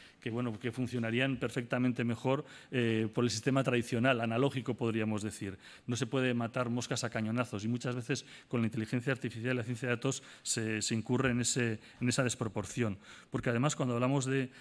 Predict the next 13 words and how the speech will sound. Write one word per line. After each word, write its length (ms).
eh, 180
maximizar 540
los 120
beneficios, 580
hay 100
que 80
tener 240
también 240
en 80
cuenta 500
el 180
impacto 420
medioambiental 800